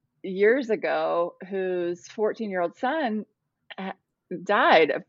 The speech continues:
he had cardiac arrest on the basketball court and died.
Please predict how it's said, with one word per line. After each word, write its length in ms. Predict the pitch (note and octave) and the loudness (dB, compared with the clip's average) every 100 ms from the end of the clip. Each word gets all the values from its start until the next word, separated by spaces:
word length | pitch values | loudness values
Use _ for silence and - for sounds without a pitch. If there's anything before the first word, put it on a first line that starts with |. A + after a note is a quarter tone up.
| - | -6
he 60 | G#3 | -4
had 180 | F#3 | -4
cardiac 400 | - G3+ G3+ F3+ | 2 4 6 4
arrest 340 | F3+ E3+ F3+ - | 4 4 4 -4
on 100 | F#3 | -4
the 60 | |
basketball 480 | F3 A3+ - F4 G#3 | -2 -2 -4 -4 -4
court 460 | - G3 D#3+ D3 - _ _ _ _ _ | 0 0 2 0 -6 _ _ _ _ _
and 180 | G#3 A3 | 0 2
died. 460 | C4+ G4 G#3 B2+ | 2 2 0 -4